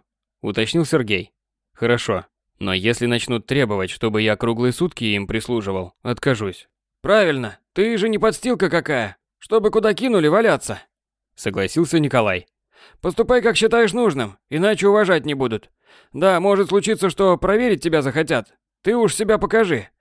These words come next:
а я за рулем сам как-нибудь». В правом колесе что-то стучит. Надо бы посмотреть. «Если успеешь, сделай завтра утром. Ключ зажигания я оставлю внизу, у служащего, и предупрежу.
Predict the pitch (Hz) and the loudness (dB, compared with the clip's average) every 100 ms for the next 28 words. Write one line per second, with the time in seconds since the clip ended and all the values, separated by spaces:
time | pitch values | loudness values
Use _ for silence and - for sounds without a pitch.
0 | _ _ - 135 208 226 208 196 196 185 | _ _ -6 0 2 4 4 4 4 2
1 | 175 143 131 117 120 110 - _ _ _ | 0 0 -4 -4 -4 -4 -6 _ _ _
2 | _ _ _ _ _ _ - - 113 101 | _ _ _ _ _ _ -16 -4 -2 0
3 | 101 110 110 110 156 - 131 127 135 - | -2 -2 -2 -2 -2 -2 -6 -4 -6 -4
4 | 87 - _ _ _ - 120 131 127 127 | -8 -8 _ _ _ -6 -2 0 -2 -4
5 | 135 143 139 101 - _ _ _ _ _ | -4 -4 -2 -4 -6 _ _ _ _ _
6 | _ _ _ - 185 214 208 208 262 254 | _ _ _ -2 0 2 2 2 2 2
7 | 170 127 254 196 170 170 185 214 185 131 | 2 2 2 4 2 0 2 2 2 -2
8 | 101 - _ 185 240 190 196 180 214 247 | -6 -14 _ -4 -2 0 0 2 2 2
9 | 180 165 196 175 214 202 175 190 151 131 | 2 2 2 2 2 2 2 0 0 -4
10 | 98 143 175 220 151 127 127 110 - _ | -4 -6 -4 0 0 0 -4 -6 -8 _
11 | - 233 226 226 208 180 196 135 120 | -6 -4 -2 -2 -2 0 0 0 -6